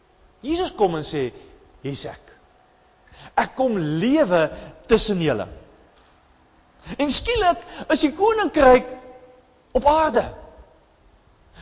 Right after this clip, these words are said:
Skielik is die koninkryk hier. Want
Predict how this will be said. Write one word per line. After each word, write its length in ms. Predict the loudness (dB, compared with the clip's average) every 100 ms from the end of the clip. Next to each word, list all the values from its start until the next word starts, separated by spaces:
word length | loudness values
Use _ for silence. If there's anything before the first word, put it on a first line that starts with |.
| -10
Skielik 380 | -6 -2 0
is 100 | 0
die 120 | -2 0
koninkryk 560 | 0 0 0 2 2
hier. 480 | 0 0 0 -2 -6 -14 -20 -20 -20 _ _ _ _ _ _ _ _ _ _ _ _ _ _ _ _ _
Want 240 | -8 -8